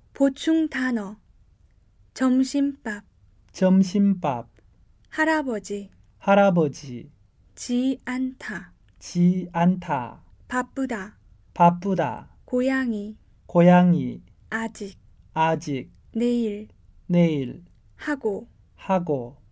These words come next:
Speaker 1: 극장.
Speaker 2: 극장.
Speaker 1: 혼자.
Speaker 2: 혼자.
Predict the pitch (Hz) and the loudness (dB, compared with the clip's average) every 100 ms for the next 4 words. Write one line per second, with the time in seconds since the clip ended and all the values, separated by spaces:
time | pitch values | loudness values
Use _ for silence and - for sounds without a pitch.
0 | _ - 247 _ - 226 196 220 _ - | _ -8 -8 _ -12 -12 -10 -16 _ -4
1 | 185 175 175 175 143 123 135 _ _ 302 | -4 -4 -2 -2 -2 -6 -12 _ _ -2
2 | 294 277 262 214 214 _ _ _ - 190 | 0 0 -4 -10 -14 _ _ _ 0 4
3 | 180 170 123 113 | 4 2 -2 -8